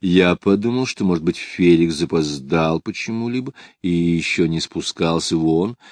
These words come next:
по тем ступеням мимо того автомата с шоколадом, и что нет никакой возможности установить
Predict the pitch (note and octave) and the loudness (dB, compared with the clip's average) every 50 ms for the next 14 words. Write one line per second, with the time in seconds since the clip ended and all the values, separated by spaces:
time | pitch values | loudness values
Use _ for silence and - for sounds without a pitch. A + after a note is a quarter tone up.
0 | - _ _ - - C#3+ - - C#3+ D3 D3 D3 C3+ _ _ _ _ - - - | -20 _ _ -6 -6 -6 -4 -4 -2 -2 -2 -2 -4 _ _ _ _ -12 -10 -8
1 | - E3 D3+ - - - F3+ F3+ E3+ C3+ G#2+ F#2+ F2+ F2 F2 F2+ F2+ F2 - F#2 | -6 -6 -6 -6 -4 0 4 6 6 6 6 4 2 2 2 0 0 2 2 4
2 | F#2 F#2 F2+ - - G2 F#2 F#2 F#2+ F#2+ F#2+ - A#2+ - - - C#3 - D#3 E3 | 4 4 4 4 2 2 2 4 4 2 2 0 -2 -2 -2 -4 -4 0 0 2
3 | F#3 G#3 F#3+ D#3+ A#2+ G2 F#2+ F#2 F2+ - - A2+ - - - - - - - A#2 | 4 4 4 4 2 2 2 0 0 0 -2 -4 -4 -4 -8 -20 -12 -4 2 4
4 | A#2 B2 B2 B2+ C3 C3 - E3 E3+ E3 - E3+ D#3+ - F#3 F#3 F#3 F#3+ F#3 E3 | 6 8 8 8 6 4 4 4 4 4 4 2 6 8 8 10 10 8 8 6
5 | E3 G#3 A3+ A#3+ B3 A3 G#3+ A#3+ A3+ - - - - B3 A#3 G#3+ F3+ - - - | 4 4 4 4 4 4 2 0 -2 -2 -4 -6 -6 -4 -2 -2 -2 -2 -2 -2
6 | A3 G#3+ G#3+ G#3+ G3 - | 0 2 2 0 0 -4